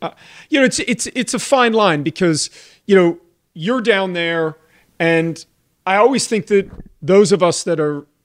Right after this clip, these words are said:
not doing T V and there for the tournaments and stuff, if you are gonna say something, I think those of us as coaches, as caddies,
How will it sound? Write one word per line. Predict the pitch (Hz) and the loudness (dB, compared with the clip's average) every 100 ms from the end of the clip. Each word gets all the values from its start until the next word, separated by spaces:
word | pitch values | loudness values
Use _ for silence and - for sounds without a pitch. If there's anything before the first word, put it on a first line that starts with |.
| _ - | _ -8
not | 160 180 180 | -2 -2 0
doing | 175 160 | -2 -2
T | 170 151 | -4 0
V | 165 165 151 | 2 4 2
and | 139 135 139 - | 0 -4 -6 -8
there | 135 165 165 | 0 2 2
for | 156 | -2
the | 143 | -6
tournaments | 175 160 151 - | -4 -2 -4 -6
and | 147 | -6
stuff, | - 156 - - - _ | 0 0 -2 -14 -20 _
if | 190 180 | -4 0
you | 202 | 4
are | 262 311 | 4 4
gonna | 220 | 2
say | 175 - 202 | 0 0 0
something, | - 156 - 143 147 - | 0 -4 -4 -6 -6 -10
I | - 101 170 | -12 -6 -2
think | 185 151 | 0 4
those | 185 170 | 4 4
of | 160 | 2
us | 147 147 | 0 -2
as | - | 0
coaches, | 185 170 190 165 - | 2 2 2 0 -2
as | 151 - | -6 0
caddies, | 170 156 151 143 | 2 4 2 -2